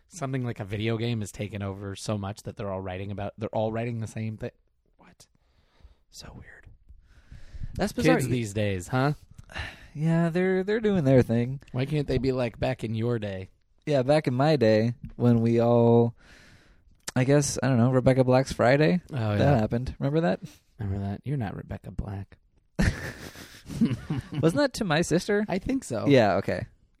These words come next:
Speaker 1: I think it was your sister. I don't remember. It was great.
Speaker 2: Yeah, that's a weird thing. I mean, 'cause, like, that's what happens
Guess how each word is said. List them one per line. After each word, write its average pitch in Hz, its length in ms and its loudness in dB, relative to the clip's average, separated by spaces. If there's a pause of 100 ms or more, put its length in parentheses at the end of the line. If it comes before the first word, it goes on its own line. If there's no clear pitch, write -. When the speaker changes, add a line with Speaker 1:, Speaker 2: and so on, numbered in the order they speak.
(240)
Speaker 1:
I 180 40 -12
think - 260 -10
it 98 60 -14
was 92 280 -18
your 101 140 -14
sister. - 300 -20 (500)
I 131 120 -4
don't 110 140 -6
remember. - 400 -14 (140)
It 143 80 -6
was 135 120 -8
great. 90 280 -14 (800)
Speaker 2:
Yeah, 220 160 4
that's 214 240 2
a 277 80 4
weird 233 220 0
thing. 233 140 0
I 180 60 -4
mean, 190 140 -2
'cause, 190 160 -2
like, 190 160 0
that's 165 200 0
what 170 120 4
happens 151 720 -6